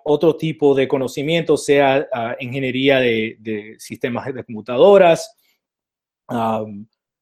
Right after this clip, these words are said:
conocimiento, eh, emprendedor, ah, de nuevo, crear como ser, u-, ser el recurso donde el hombre hispano puede, mm, am,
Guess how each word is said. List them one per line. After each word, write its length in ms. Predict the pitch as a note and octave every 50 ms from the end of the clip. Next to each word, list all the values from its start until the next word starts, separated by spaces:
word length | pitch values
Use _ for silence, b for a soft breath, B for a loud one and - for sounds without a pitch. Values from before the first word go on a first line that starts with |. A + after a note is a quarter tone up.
| _ _
conocimiento, 960 | - D3+ D3 D3 C3 - C#3+ C#3 C#3 C#3+ D3 D3 D3 D3 - D3+ C#3+ D3 D#3+ -
eh, 480 | D3 C3 B2+ B2 A#2+ A#2 A2+ A2+ - -
emprendedor, 1040 | - C3+ C3+ B2 B2+ C3+ B2+ B2 B2 A#2+ B2+ C#3 D#3 F3+ F#3 F3+ E3+ D#3+ D3 - _ _ _ _ _ _ _ _ _ _ _ _ -
ah, 280 | C3+ B2+ B2 A#2+ A#2+
de 80 | B2+ C#3
nuevo, 420 | E3+ F3+ D#3+ C#3 - - - _ _ _ _ _ _ _ _ _ _ _
crear 480 | - E3 D3 D3 D3 D#3 E3+ F#3 F#3 F#3
como 320 | F#3+ F3+ E3+ D#3+ E3 D#3+
ser, 360 | - - E3 D#3 D#3+ F3+ G#3+ -
u-, 180 | F3+ F3+ F3+ -
ser 200 | - F#3 F#3 F#3+
el 240 | G#3 G#3 G3 E3
recurso 880 | D#3 E3 C#3+ D#3 - F#3+ G3+ G3+ G3+ - - - C#3 C3 C3 C3+ - _ _ _ _ _ -
donde 720 | C3 C#3 C#3+ D3 D3 C#3+ C#3 C3 B2+ B2+ A#2+ - _ _ _ _ _ _ _ _ _ _ _ _ _
el 220 | - D#3 D3+ D3+ D#3
hombre 720 | E3 F#3 G3 G3+ F#3+ F#3 F3 E3 D#3 D3+ C#3+ D3 D3 - -
hispano 640 | D#3 A#2+ - - - E3+ E3+ F3+ F3+ D3+ C#3 C3+
puede, 680 | - D3 D3+ D3 D3+ D3+ D3+ D3+ D#3 D3+ D#3 - - _ _ _ _ _ _ _ _ _ _ _ _ _ _
mm, 240 | - A#2+ A#2+ A2+ A2+ _ _ _ _ _ _ _ _
am, 640 | - C3 A#2 G#2+ G#2 G#2 G2+ G2 G2 G2 F#2+ F#2 -